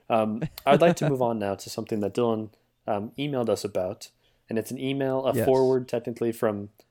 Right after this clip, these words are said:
Speaker 1: uh, Yes Theory, who Dylan is subscribed to. And, um, Dylan, do you just kinda wanna explain this, uh, concept? And you also have an idea,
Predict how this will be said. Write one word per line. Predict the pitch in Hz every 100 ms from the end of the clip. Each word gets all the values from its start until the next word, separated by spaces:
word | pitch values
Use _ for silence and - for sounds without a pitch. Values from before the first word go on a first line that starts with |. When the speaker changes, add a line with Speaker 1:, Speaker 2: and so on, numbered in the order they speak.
| _ 113
Speaker 1:
uh, |
Yes | 98 110 131
Theory, | - 160 196
who | 110
Dylan | 107 104 101
is | -
subscribed | 107 - 110 117
to. | 165 190 _ _ _ _ _ -
And, | 123 117 117 120
um, | 117 110 107 107
Dylan, | 139 165
do | 151
you |
just | 160 -
kinda | 190 175
wanna | 160
explain | 120 - - - 131 135 135 135 135
this, | 127 120 - -
uh, | 120 104
concept? | - 113 127 127 113
And | 117
you | 135
also | 147 139
have | 127
an |
idea, | 107 98 - 104 90